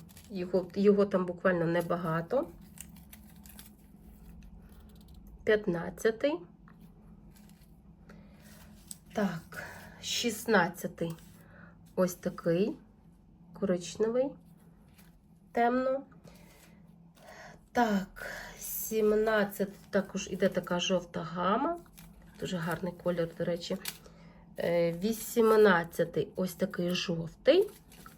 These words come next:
Дев'ятнадцятий, це йде такий помаранчевий. І далі вже йдуть такі ро-, розжове-, розовенькі кольори. Ось такий двадцятий номер,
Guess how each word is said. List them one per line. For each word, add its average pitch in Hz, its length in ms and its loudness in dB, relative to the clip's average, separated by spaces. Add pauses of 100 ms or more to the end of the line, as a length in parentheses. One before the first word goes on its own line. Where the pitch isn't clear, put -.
(760)
Дев'ятнадцятий, 196 880 2
це 175 200 -2
йде 160 180 -2
такий 143 300 -8
помаранчевий. 165 1080 -2 (960)
І 294 540 -6 (960)
далі 214 420 4
вже 226 180 0
йдуть 220 240 -2
такі 208 300 4
ро-, 202 220 4
розжове-, 196 920 4
розовенькі 208 960 8
кольори. 202 560 4 (760)
Ось 185 160 -2
такий 180 360 -2
двадцятий 165 1040 0
номер, 339 460 2